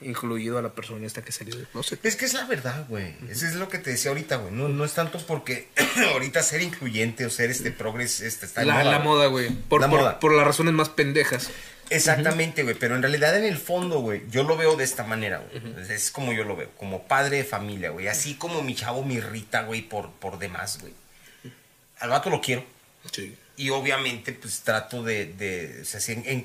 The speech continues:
Speaker 2: en un, en el caso de algo como eso, güey, no puedes decirle nada, güey. En el caso, por ejemplo, tengo una hija también, ahorita acaba de cumplir veinte, güey. Si la chica me dice ahorita, "¿Sabes que soy,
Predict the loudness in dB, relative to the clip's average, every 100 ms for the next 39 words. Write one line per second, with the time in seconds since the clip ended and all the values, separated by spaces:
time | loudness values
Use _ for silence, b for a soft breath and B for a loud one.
0 | -4 -2 -2 -2 -2 -2 0 0 0 2
1 | 2 2 -4 -8 -8 -6 -6 -6 -8 -14
2 | -20 _ _ b b b b _ _ _
3 | _ _ -4 -4 -4 -6 -4 -4 -4 -4
4 | -4 -6 -6 -8 -10 -8 -4 -4 -2 -2
5 | -4 -4 -6 -4 -8 -6 -4 -2 -2 -2
6 | -6 -8 -6 -4 -4 -4 -6 -4 -4 -4
7 | -8 -8 -6 -8 -6 -8 -6 -6 -6 -8
8 | -6 -4 -4 -6 -6 -6 -8 -8 -6 -4
9 | -4 -4 -4 -2 -2